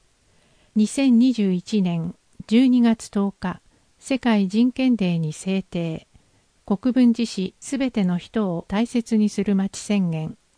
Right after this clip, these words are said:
のステッカーの貼ってある車が描かれています。図、終わり。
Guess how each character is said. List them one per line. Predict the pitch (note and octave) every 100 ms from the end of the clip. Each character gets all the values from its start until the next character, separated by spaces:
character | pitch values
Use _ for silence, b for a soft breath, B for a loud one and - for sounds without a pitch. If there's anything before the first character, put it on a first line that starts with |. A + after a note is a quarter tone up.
| -
の | F3+ - b b b
ス | - -
テ | C4
ッ | -
カ | - F#3+
ー |
の | E3+ D#3+
貼 | F#3
っ |
て | - -
あ | A#3+
る | G3+ E3
車 | - F#3 A3 G#3+
が | G#3
描 | G3+ A3
か | A3+ A3
れ | F3
て | E3+
い | D#3+
ま | D3+ D#3
す。 | - - - _ _ _ _ _ _ _ _ _ _ _ _ _ _
図、 | F#3 G3+ G#3 _ _ _ _ _
終 | E3+ F3 F3+
わ |
り。 | E3+ D#3